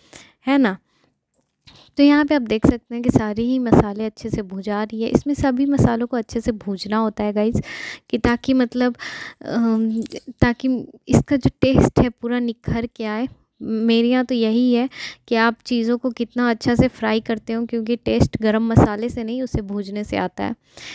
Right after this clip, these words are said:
ये मतलब बहुत लोग हमारे यहाँ बोलते हैं। उसके बाद मैंने at the last इसमें सॉल्ट ऐड किया है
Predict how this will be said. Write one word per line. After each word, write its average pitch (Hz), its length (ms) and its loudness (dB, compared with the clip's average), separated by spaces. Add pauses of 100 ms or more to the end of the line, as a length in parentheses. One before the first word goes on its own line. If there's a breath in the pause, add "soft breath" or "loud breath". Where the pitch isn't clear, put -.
(240 loud breath)
ये 233 140 4
मतलब 226 280 0
बहुत 214 380 0
लोग 214 240 2
हमारे 208 280 2
यहाँ 208 140 0
बोलते 190 340 -2
हैं। 214 140 -6 (480 loud breath)
उसके 302 300 0
बाद 247 280 2
मैंने 254 280 2
at 220 340 -2
the 226 80 0
last 226 520 -2
इसमें 240 380 -2
सॉल्ट 220 420 2
ऐड 208 200 -2
किया 220 280 -2
है 247 200 0